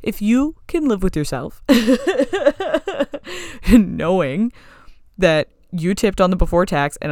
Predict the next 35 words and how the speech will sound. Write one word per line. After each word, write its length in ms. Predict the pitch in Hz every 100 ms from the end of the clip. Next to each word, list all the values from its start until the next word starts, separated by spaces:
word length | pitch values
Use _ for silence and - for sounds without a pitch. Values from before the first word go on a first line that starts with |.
| 143
that 160 | 151
made 280 | 175 226 208
you 160 | 196 240
feel 200 | 247 262
good 120 | 247
about 220 | 165 151
yourself, 340 | 151 139 135 - - -
but 200 | - 160
your 100 | 180
server 300 | 214 226 190
looked 240 | 170 180 -
at 80 | 170
that 140 | 147
and 120 | 147
went, 140 | 147 -
"Oh, 360 | 143 123 117 -
you 180 | - 160
really 300 | 160 196 202
had 260 | 185 180 170
to," 160 | 165 151 -
mm, 240 | - 82 - _
then 180 | 247 262
fine. 300 | 330 262 - - - _ -
Continue 360 | 185 190 202
to 80 | 208
do 140 | 202
it. 160 | 170 - -
Live 160 | 156
your 80 | 156
best 220 | 170 165
life. 200 | 165 139 - -
Save 220 | - 165 156
that 120 | 165
money. 240 | 160 131 - - - - -
I, 120 | -